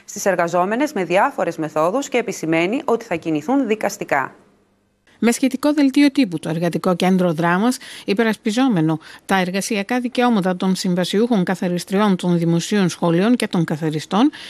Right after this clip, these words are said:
Speaker 2: τονίζουν πως έχουν μείνει άφωνοι από την αντιμετώπιση του όλου ζητήματος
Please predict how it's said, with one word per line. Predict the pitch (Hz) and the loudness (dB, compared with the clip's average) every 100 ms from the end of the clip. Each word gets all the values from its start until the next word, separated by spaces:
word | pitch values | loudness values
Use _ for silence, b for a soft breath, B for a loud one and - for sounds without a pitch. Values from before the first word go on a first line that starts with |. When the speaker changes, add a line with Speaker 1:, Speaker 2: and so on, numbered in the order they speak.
| B | B
Speaker 2:
τονίζουν | - 285 302 214 170 226 254 | 4 6 6 4 2 4 4
πως | 254 180 - | 2 0 -2
έχουν | 202 214 220 | -4 0 2
μείνει | 208 220 202 - - | 4 4 4 0 0
άφωνοι | 196 190 214 208 277 | 2 2 0 2 2
από | 247 185 | 2 0
την | 185 | 0
αντιμετώπιση | 175 170 170 175 226 - 170 | 2 2 2 2 0 -2 -6
του | - - | -6 0
όλου | 214 202 | 2 2
ζητήματος | 160 165 - 196 220 240 277 | 2 -2 0 4 4 4 0